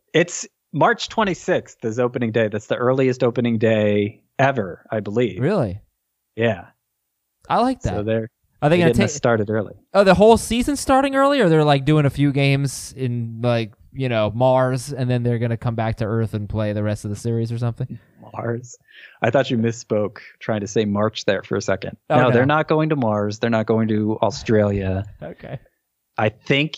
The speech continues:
Speaker 1: I think it's a situation where everybody opens on the
Speaker 2: Cool.
Speaker 1: twenty-sixth.
Speaker 2: All right, let's do it, man. Let's do it. I actually, as a fantasy analyst, I loved the new schedule, which was more spread out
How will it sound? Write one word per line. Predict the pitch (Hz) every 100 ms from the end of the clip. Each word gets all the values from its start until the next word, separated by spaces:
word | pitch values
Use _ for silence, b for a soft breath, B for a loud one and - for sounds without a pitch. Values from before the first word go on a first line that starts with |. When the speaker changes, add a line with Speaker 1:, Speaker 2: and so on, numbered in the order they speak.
| - - _ _ _ -
Speaker 1:
I | 120 117
think | 143 208
it's | 190 151
a |
situation | - 151 143 147 143
where | 151 135
everybody | 123 180 127 110 107
opens | 98 98 95 -
on | 110
the | 107
Speaker 2:
Cool. | 175
Speaker 1:
twenty-sixth. | 392 453 381 180 - - _ _ -
Speaker 2:
All | 202
right, | 208 359
let's | 180 311
do | - 254 247
it, |
man. | 139 143 190 233
Let's | 190 -
do | 233 180
it. | B B
I | - 214
actually, | 247 254 - 208 185 - _ _ _ _ -
as | 160 180
a | 175
fantasy | 151 147 147 - 151
analyst, | 151 151 147 - - _ _ _ _ _ _ _ _ _ _ -
I | 131
loved | 135 117 123 127 127 - -
the | 127
new | 123 123
schedule, | - 120 117 131 135
which | - 123
was | 110
more | 117 123
spread | - - 123 107
out | 107 120